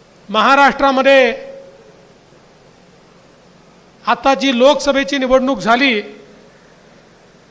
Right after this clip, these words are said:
त्यानंतर का-, कारण आपल्यापैकी कोणालाही असं वाटलं नव्हतं की अशा प्रकारे आपल्या जागा कमी होतील.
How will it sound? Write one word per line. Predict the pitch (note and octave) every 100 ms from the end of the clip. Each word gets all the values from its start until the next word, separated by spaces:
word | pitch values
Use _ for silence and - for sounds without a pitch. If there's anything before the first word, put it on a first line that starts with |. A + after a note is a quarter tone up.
| _ _ _ - _ _ _ -
त्यानंतर | B3+ C#4 C4+ C#4+ C#4+ C#4+
का-, | C#4+ - _ _ _ _ _ _ _ _ _ _ _ -
कारण | C4
आपल्यापैकी | C#4 C#4+ D4 D4 D4+
कोणालाही | - C4+ C4+ D4 D#4
असं | D4+ D#4
वाटलं | C#4 C4 C#4 D4+
नव्हतं | C#4+ C4 A3+ F3+ F#3 - - - - - _ _ _ _ _ _ _ _ _ _ _ _ _ _ _ _ -
की | B3+
अशा | A#3+ C#4+ C#4+
प्रकारे | C#4 B3+ B3+ C4+
आपल्या | C4+ C#4 C4 C4
जागा | G#3+ G#3 B3+
कमी | C4 A3+ A#3
होतील. | G#3 G#3 F3